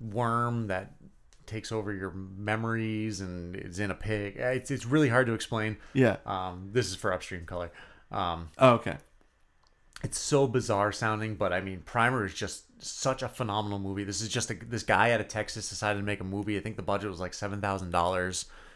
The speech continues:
Speaker 1: He made it. It's this phenomenal time travel movie. Um,
Speaker 2: Huh.
Speaker 1: did phenomenal at Sundance, and everyone's kinda starting to rave about this movie.
Speaker 2: I really don't
Speaker 1: So
Speaker 2: know anything about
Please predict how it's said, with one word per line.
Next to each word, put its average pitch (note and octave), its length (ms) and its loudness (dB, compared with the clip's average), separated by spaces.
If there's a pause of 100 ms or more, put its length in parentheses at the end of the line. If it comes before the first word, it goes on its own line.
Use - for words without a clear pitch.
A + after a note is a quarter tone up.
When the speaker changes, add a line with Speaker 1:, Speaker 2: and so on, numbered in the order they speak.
Speaker 1:
He B2 120 -4
made A2 240 2
it. A2+ 180 0
It's - 180 -10
this - 280 -8 (140)
phenomenal G#2 580 0
time G2+ 340 0
travel G2 380 -2
movie. F#2+ 480 -4 (400)
Um, E2+ 440 -2 (340)
Speaker 2:
Huh. D#3 240 0 (460)
Speaker 1:
did A#2+ 400 -2
phenomenal A2 540 0
at A2 60 -2
Sundance, G#2 840 0
and F2 360 -10
everyone's G2+ 380 -4
kinda G2 220 -6
starting F#2 260 -2
to F2 60 -6
rave E2+ 300 -4
about F2 300 -4
this - 140 -10
movie. B2+ 140 2
Speaker 2:
I F#3 40 4
really A#3 300 2
don't F3+ 160 2
Speaker 1:
So E3 40 2
Speaker 2:
know E3 80 2
anything E3 320 2
about C#3 320 4